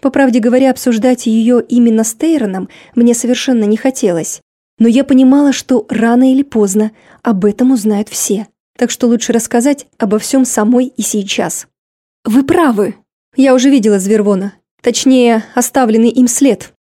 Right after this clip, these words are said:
В офисе компании, куда не так давно устроилась работать иллюстратором». Откровенно говоря, я ожидала куда более интересной реакции на своё признание, чем простой кивок. Никак не прокомментировав мои слова, заклинатель поднялся с места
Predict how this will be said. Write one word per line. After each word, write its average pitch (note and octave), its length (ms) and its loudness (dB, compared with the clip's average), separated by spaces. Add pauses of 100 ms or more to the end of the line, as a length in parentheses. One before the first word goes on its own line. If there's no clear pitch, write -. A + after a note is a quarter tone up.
(320)
В B3+ 80 2
офисе C4+ 320 -2
компании, C#4 560 0
куда A3 240 -2
не A3+ 120 2
так A#3 200 -2
давно A3 260 0
устроилась A3 540 0
работать A#3 480 0
иллюстратором». G3+ 720 -4 (440)
Откровенно C4+ 600 0
говоря, G3+ 400 0
я A3 220 0
ожидала A3+ 500 0
куда B3 380 -2
более G#3 320 0
интересной G#3 560 0
реакции A3 460 0
на D4 100 2
своё A3 340 0
признание, C4 600 0 (300)
чем A3+ 200 -2
простой A#3 340 -2
кивок. A3 480 -4 (680)
Никак C4+ 400 2
не C4 100 4
прокомментировав A#3+ 920 0
мои A3 200 2
слова, A3 460 0 (340)
заклинатель B3+ 640 2
поднялся A#3 640 0
с - 100 -8
места A3+ 480 0